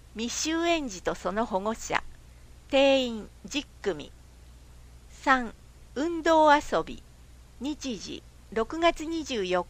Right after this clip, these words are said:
日火曜日、午前十時から十一時。場所、安らぎ会館五階、大集会室。内容、ミニ運動会を開催します。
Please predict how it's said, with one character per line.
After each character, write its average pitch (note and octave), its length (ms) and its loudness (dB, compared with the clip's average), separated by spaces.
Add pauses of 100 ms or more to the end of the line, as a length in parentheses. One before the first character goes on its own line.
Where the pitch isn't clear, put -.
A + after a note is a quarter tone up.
日 G3+ 140 0
火 - 180 -2
曜 A#3+ 300 2
日、 C#3 200 -10 (480)
午 D4 220 2
前 C4+ 220 -2
十 C#4 260 -4
時 A3+ 140 -10
か F3 140 0
ら D#3 120 0
十 A3 300 -4
一 A3 280 -10
時。 F3 220 -16 (640)
場 A3 200 0
所、 G#3 320 0 (180)
安 G#3 320 -2
ら D#4+ 140 6
ぎ D4+ 100 -6
会 B3 280 4
館 E3 280 -2
五 F3 160 0
階、 G#3+ 400 -2 (180)
大 C4+ 240 2
集 D4 280 -6
会 G#3+ 280 6
室。 - 440 -14 (760)
内 C4+ 360 4
容、 A3 300 2 (520)
ミ A#3 140 -2
ニ E4 200 -2
運 E4 220 -4
動 E4+ 220 4
会 F3+ 340 4
を E3 60 2
開 G3 240 -2
催 F#3+ 260 -2
し - 220 -12
ま E3+ 140 -2
す。 - 280 -16